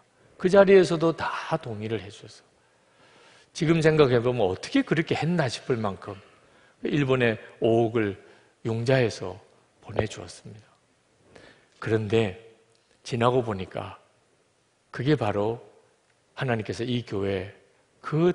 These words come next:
대책 없던 그 상황에서 예배당 건축도 하게 하고 지금까지 이렇게 빚도 다 갚아가게 하시는, 아,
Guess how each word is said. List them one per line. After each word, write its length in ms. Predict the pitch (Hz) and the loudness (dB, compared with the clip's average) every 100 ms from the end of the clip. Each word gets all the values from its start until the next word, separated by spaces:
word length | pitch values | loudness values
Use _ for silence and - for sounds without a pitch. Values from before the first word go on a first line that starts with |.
| - | -2
대책 380 | 101 - 143 110 | -10 -6 -6 -4
없던 360 | 92 - 107 98 | -4 -6 -10 -10
그 100 | 113 | -12
상황에서 720 | - 123 110 95 90 - 110 _ _ _ _ _ _ - | -8 -6 -6 -8 -12 -18 -20 _ _ _ _ _ _ -4
예배당 380 | 120 110 113 110 | -2 0 0 -2
건축도 460 | 104 98 - - 95 | -2 -6 -8 -12 -10
하게 240 | 113 110 | -8 -8
하고 220 | 92 - - _ _ - - - - | -10 -12 -20 _ _ -20 -20 -20 -6
지금까지 560 | 165 160 156 147 123 | -4 -2 2 2 2
이렇게 280 | 120 - 117 | -4 -2 -4
빚도 340 | - 123 - 104 | -4 -8 -6 -6
다 300 | - - - | -6 -8 -8
갚아가게 680 | - - 110 107 95 101 - - - | -10 -8 -8 -8 -8 -12 -16 -20 -14
하시는, 460 | - - 117 92 - - _ _ _ _ - | -12 -8 -6 -8 -12 -20 _ _ _ _ -14
아, 480 | - - - - | -8 -6 -6 -8